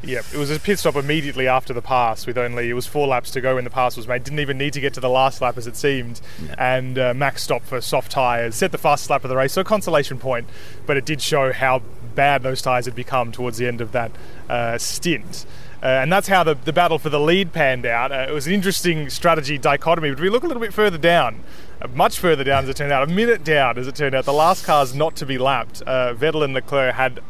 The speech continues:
Speaker 1: what can only be described as a very private battle for the podium. It seemed like Charles had this, uh, locked down from early in the race, but they were allowed to split their strategies, which I thought was, well, fairly, uh, sporting, I guess, of Ferrari, but on the other hand,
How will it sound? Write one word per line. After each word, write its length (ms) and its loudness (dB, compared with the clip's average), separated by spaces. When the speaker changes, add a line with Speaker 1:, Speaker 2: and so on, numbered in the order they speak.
Speaker 1:
what 200 -2
can 100 -2
only 120 0
be 80 -4
described 240 -2
as 40 -6
a 40 -4
very 160 0
private 500 0
battle 380 -2
for 160 -6
the 80 -2
podium. 540 -2
It 80 -4
seemed 260 0
like 220 4
Charles 340 4
had 220 2
this, 320 -2
uh, 340 4
locked 300 0
down 240 4
from 160 -6
early 240 2
in 80 -2
the 80 0
race, 340 0
but 140 -2
they 100 4
were 80 4
allowed 220 4
to 80 -6
split 180 -4
their 80 0
strategies, 500 0
which 140 -8
I 80 2
thought 240 0
was, 300 -2
well, 160 -4
fairly, 400 2
uh, 160 0
sporting, 380 -2
I 80 0
guess, 180 -4
of 80 -6
Ferrari, 300 2
but 100 -4
on 80 -2
the 80 -2
other 140 2
hand, 260 -4